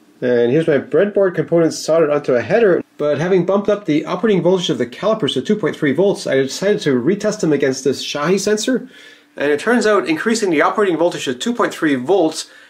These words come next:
adds a periodic error of about zero point zero three millimeters, which is more than I'd like. So I had to reduce the voltage back down to one point six volts, but I'm still getting almost no glitches because basically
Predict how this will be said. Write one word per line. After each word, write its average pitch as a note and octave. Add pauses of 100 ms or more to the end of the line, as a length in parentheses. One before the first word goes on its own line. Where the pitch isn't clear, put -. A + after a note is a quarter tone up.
(200)
adds F#3+
a F3+
periodic F#3
error F3
of C3+
about C3+
zero F3+
point D#3
zero F3+
three F3
millimeters, C3+
which A#2+
is C3
more F3
than A#3+
I'd C3+
like. C#3+ (500)
So C3+
I C#3
had F#3
to F#3+
reduce E3+
the D#3+
voltage D#3+
back D#3
down D3+
to C#3
one D3
point -
six -
volts, A#2+ (400)
but C#3
I'm C3+
still A3+
getting D3+ (260)
almost A#3
no D3
glitches C3+
because B2+ (100)
basically E3